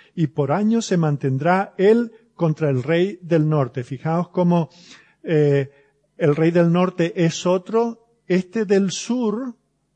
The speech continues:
es el que aquí se menciona como rey, eh, de Egipto. Esto ocurrió en el año trescientos veintidós, cuando Ptolomeo Soter,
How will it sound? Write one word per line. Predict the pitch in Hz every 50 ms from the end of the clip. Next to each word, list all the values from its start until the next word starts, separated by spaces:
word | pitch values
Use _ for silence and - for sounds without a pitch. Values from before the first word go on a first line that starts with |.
| _ -
es | 180 160 156 - -
el | 175 180
que | - 185
aquí | 165 - - 180 180
se | - - 190 196 208 -
menciona | 190 160 160 156 - - 170 170 180 185 180
como | - 170 170 175 190 190 175 _ _ _ _ _
rey, | 170 156 139 139 147 151 151 160 175 175 165 _ _ _ _ _
eh, | - 156 139 143 151 - -
de | 170 147 135 135
Egipto. | 127 120 - 139 139 131 - - - 127 - _ _ _ _ _ _ _ _ _ _ _ _ _ _ _ _ -
Esto | - 127 - - 151
ocurrió | 143 160 151 143 151 156 170 180 190 190 - _
en | - - 139 135
el | 131 135
año | 135 143 156 165 165 160
trescientos | - 135 120 - - 147 147 156 151 - 170 160 -
veintidós, | 175 156 147 - 139 131 131 202 208 180 175 175 - - _ _ _ - - _ _ _ _
cuando | _ - 151 151 160 170 170 170 175 185 196 190 - _ _ _ _ _
Ptolomeo | - 170 139 131 131 127 131 156 180 185 190 190 190 170
Soter, | - - - - 214 220 220 - 175 165 170 214 233 -